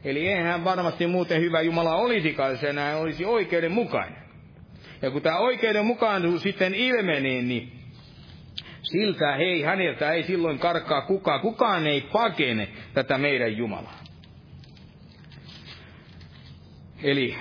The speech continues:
älkäämme joutuko tällaisen saatanan pettämiksi ajatellen väärällä tavalla. Väärällä tavalla tästä Jumalan pitkämielisyydestä, että se todellakin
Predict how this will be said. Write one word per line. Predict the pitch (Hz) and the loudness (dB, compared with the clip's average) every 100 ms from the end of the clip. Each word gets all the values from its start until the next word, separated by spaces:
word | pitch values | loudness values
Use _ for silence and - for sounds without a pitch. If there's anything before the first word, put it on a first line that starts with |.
| - - | -4 2
älkäämme | 190 170 185 185 | 2 4 2 4
joutuko | 220 254 226 190 190 | 4 4 2 2 2
tällaisen | 208 208 196 170 156 - - - | 2 4 2 2 0 -4 -8 -10
saatanan | - 196 226 185 175 160 | 0 2 2 2 2 2
pettämiksi | 165 240 - - 165 151 - 165 | 2 2 0 0 2 2 0 2
ajatellen | 202 196 160 147 131 127 110 - - 123 | 4 4 2 2 0 0 -4 -14 -10 0
väärällä | 214 247 208 185 175 | 2 2 2 2 0
tavalla. | - 185 190 143 113 - - - - - - - - - - - - - 151 | 0 0 2 0 -2 -4 -14 -18 -18 -18 -20 -20 -20 -20 -18 -18 -18 -4 0
Väärällä | 220 233 214 208 | 2 2 2 2
tavalla | 214 220 208 185 | 2 2 2 2
tästä | 180 - 175 165 | 0 2 0 2
Jumalan | 147 214 202 180 143 | 2 2 4 2 2
pitkämielisyydestä, | 208 208 - 156 185 208 175 135 139 117 113 107 - 113 | 0 -2 0 2 2 2 0 -2 -2 -4 -4 -6 -4 -2
että | 110 - 107 - - - - | -4 -4 -6 -6 -16 -18 -10
se | - 139 | -4 0
todellakin | 196 220 214 175 - 151 | 2 4 4 2 2 0